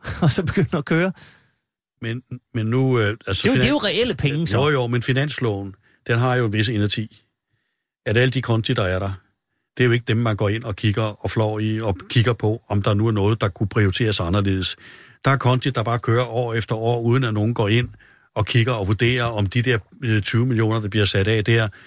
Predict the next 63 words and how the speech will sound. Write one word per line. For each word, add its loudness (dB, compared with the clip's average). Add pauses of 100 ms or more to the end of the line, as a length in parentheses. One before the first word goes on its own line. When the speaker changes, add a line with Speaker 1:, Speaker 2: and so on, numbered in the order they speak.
(180)
Speaker 2:
om 0
det 2
nu 2
også 0
er -2
noget, 0
der -2
foregår, -2
øh, 4
stadigvæk 2
på -2
det 2
niveau, 2 (200)
så 0
de 2
skal 0
have 4
de 0
her 4
penge. 0 (800)
Jeg 4
ved 4
godt, -2
det 2
er 2
et -6
kæmpe -2
projekt 0
at -6
gøre 0
det, -4
men 2
man 2
burde 2
egentlig 0
gå 0
ind 0
og, -4
og 0 (280)
kigge 2 (400)
meget 2
nøje 0 (520)
på 2
de 0
konti, 0
der 0
er, 2
og 0
sige, 0
kan 0
vi -2
lave 0
nogle, -4
nogle 0
ændrede 2
prioriteringer, -2
så 0
vi 0
kan -2
få -2
nogle 0
penge 2
ud, -2